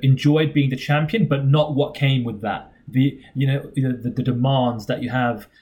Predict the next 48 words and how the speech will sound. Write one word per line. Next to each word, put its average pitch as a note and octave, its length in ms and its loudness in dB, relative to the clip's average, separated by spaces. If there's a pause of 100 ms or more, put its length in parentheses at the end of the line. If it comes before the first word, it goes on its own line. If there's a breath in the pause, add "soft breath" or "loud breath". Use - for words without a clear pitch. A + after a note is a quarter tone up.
(140 soft breath)
uh, - 60 -12
the C3 120 0
way C3+ 120 2
people C3 300 -2
treat C3+ 340 -2
you, B2 100 -2
the A#2+ 60 -4
peop-, B2+ 300 -4
peop-, - 300 -12
the B2+ 80 -4
way B2 120 0
people B2+ 240 -4
look C#3+ 240 2
at C#3 100 -8
you, A2 280 -6
and G#2 240 -8
it's C3+ 160 -6
almost C3 340 -2
like A#2 300 -6
you're A2+ 220 -4
a, G#2+ 180 -6 (180 loud breath)
you're B2 120 -4
a A#2 60 -8
dancing B2+ 440 -2
monkey, B2 420 -2
and G#2 180 -8 (240 loud breath)
the A#2 60 -8
minute, B2+ 380 -4 (220 soft breath)
you B2 100 -6
know, A#2 60 -6
you A2+ 120 -8
become A#2+ 260 -4
champion, B2 600 -4
they A#2 140 -2
expect A#2+ 360 -6
you A2 80 -14
to G#2+ 60 -14
do A#2 340 -6
X, A#2+ 240 -12
Y, A#2+ 180 -6
and A2+ 140 -8
Z, A2 380 -6 (160)
you A#2 100 -10
know, A2 160 -10 (200)
o-, B2 80 -8
on B2 240 0
their A#2 140 0
command. A#2 500 -4